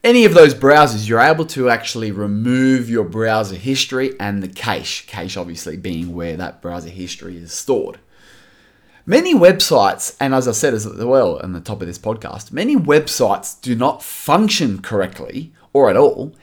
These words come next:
if cookie use is disabled. So for example, websites with password protected areas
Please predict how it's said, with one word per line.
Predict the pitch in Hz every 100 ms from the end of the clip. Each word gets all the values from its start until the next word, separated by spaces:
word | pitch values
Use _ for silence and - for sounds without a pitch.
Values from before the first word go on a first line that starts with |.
| _ _
if | 135 131 - -
cookie | 185 - 123 104 139 - _
use | 113 110 113 - -
is | 104 98
disabled. | 90 104 113 135 160 62 62 - _ _ _ _ _ _ -
So | -
for | 107
example, | 123 110 156 190 92
websites | 98 160 - 180 - -
with | 104
password | - - 165 175 - 156 139
protected | 110 - 147 - 104
areas | 113 101 80 160 -